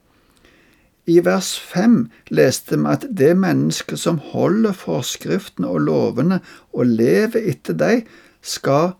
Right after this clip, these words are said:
ha liv av dem. Det var òg noe som Jesus sa i Lukas ti tjuefem, da det var en som spurte hva han skulle gjøre for å få evig liv. Men Paulus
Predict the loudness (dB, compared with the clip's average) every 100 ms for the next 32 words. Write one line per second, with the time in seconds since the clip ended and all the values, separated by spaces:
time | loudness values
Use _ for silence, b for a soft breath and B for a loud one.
0 | -10 -4 -4 -2 2 2 2 -8 _ _
1 | -4 -2 -4 -6 -6 -6 -8 -12 _ b
2 | b b b b b b b 0 2 4
3 | 4 2 0 -6 2 2 2 -2 -2 -2
4 | -2 -2 0 0 -2 -4 -2 -2 0 0
5 | 0 -2 -2 -4 -4 -10 -6 -4 -4 -4
6 | -2 -4 -6 0 0 0 b b b b
7 | b 2 2 2 0 -2 -2 2 0 0
8 | -4 -4 -2 0 0 -2 -8 -6 -4 -2
9 | -2 -4 -6 -2 0 0 -2 -4 -4 -4
10 | -4 -2 -2 -2 0 2 0 -4 _ _
11 | _ _ b b b b b b b 0
12 | 0 0 0 4 4 4 0